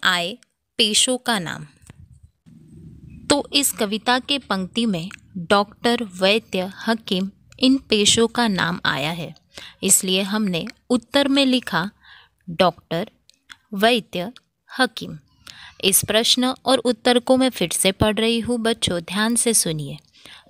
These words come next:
पद्यांश में आए पेशों का नाम, उत्तर डॉक्टर, वैद्य, हकीम। अब अगला प्रश्न, कारण लिखो, यानी कि give reason।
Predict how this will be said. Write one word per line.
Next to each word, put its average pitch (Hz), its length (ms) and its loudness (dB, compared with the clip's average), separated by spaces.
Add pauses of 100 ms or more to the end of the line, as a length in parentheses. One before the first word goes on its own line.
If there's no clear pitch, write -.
पद्यांश 185 640 0
में 247 160 2 (100)
आए 175 320 -2 (200)
पेशों 220 380 2
का 208 200 -2
नाम, 160 280 -6 (480)
उत्तर 185 500 -2 (420)
डॉक्टर, 214 680 2 (120)
वैद्य, 185 540 2 (200)
हकीम। 175 380 -2 (1000)
अब 285 240 0 (200)
अगला 196 340 -2
प्रश्न, 196 540 -2 (360)
कारण 262 420 0
लिखो, - 360 -8 (1300)
यानी 170 420 -2
कि 277 160 -6 (440)
give 269 340 0
reason। 165 340 -4